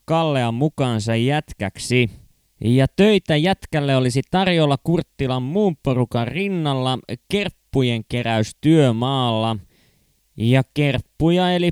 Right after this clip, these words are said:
puiden lehtiä ja oksiahan kerätään karjalle rehuksi talven varalle. Ja kun kerran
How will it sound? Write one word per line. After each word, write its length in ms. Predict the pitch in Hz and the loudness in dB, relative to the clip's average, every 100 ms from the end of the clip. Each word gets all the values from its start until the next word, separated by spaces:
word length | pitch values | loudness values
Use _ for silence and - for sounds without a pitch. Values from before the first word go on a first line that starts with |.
| - | 0
puiden 440 | 175 180 170 165 | 2 4 2 0
lehtiä 520 | 170 170 160 - 160 | 2 0 0 -2 0
ja 140 | 156 156 | 2 2
oksiahan 720 | 160 - - 151 143 143 139 - | 0 -2 -4 -2 0 0 -2 -4
kerätään 920 | 147 143 139 - 139 135 127 127 123 101 - | -4 -2 -2 -2 -2 -2 -2 -2 -2 -4 -4
karjalle 680 | 156 147 143 139 123 120 | -2 0 0 -2 -2 -4
rehuksi 680 | 113 190 202 175 - - 139 | -4 0 2 2 0 -4 -6
talven 580 | - 160 160 143 127 110 | -2 0 0 0 -2 0
varalle. 800 | 127 147 139 123 113 113 139 127 - - - _ _ _ _ _ _ _ - | 0 2 0 0 -2 -2 -2 -4 -8 -20 -20 _ _ _ _ _ _ _ -4
Ja 300 | 127 151 151 | 0 2 2
kun 180 | 147 127 | 0 -2
kerran 300 | 131 123 120 | -4 -4 -6